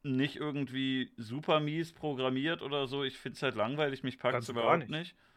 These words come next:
Speaker 2: Ja,
Speaker 1: Aber,
Speaker 2: mich,
Speaker 1: ähm,
Speaker 2: mir, bei, bei mir auch so.
Speaker 1: Naja, aber, äh, ich hab zum Beispiel ja manche Leute kennengelernt, die solchen Content machen, wo sie irgendwie Fortnite oder Minecraft spielen. Teilweise wusste ich das auch gar nicht, sondern hab sie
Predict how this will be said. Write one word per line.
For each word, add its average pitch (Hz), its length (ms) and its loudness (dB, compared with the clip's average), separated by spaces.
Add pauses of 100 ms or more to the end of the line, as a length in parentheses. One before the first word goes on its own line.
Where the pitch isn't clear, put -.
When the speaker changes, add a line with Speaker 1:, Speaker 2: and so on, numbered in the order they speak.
(520)
Speaker 2:
Ja, 196 140 10
Speaker 1:
Aber, 139 140 6
Speaker 2:
mich, 156 120 4
Speaker 1:
ähm, 139 140 0
Speaker 2:
mir, 170 180 4
bei, 160 220 6
bei 170 240 -2
mir 190 160 10
auch 180 100 2
so. 113 240 -8 (560)
Speaker 1:
Naja, 156 340 8
aber, 139 680 2
äh, - 40 -8
ich 120 140 -8
hab 139 160 -2
zum 170 120 -2
Beispiel 147 360 2
ja 139 280 4
manche 123 300 -2
Leute 135 300 0
kennengelernt, 143 760 2
die 127 380 -2
solchen 120 260 -6
Content 120 400 -4
machen, 127 380 -2
wo 120 100 -2
sie 117 140 -2
irgendwie 113 260 -2
Fortnite 120 460 0
oder 113 160 2
Minecraft 117 420 2
spielen. 131 400 0
Teilweise 123 460 2
wusste 127 240 -4
ich 160 60 -8
das 156 180 -4
auch - 180 -6
gar 139 180 0
nicht, 147 140 -4
sondern 117 300 -4
hab 120 160 0
sie 120 240 -2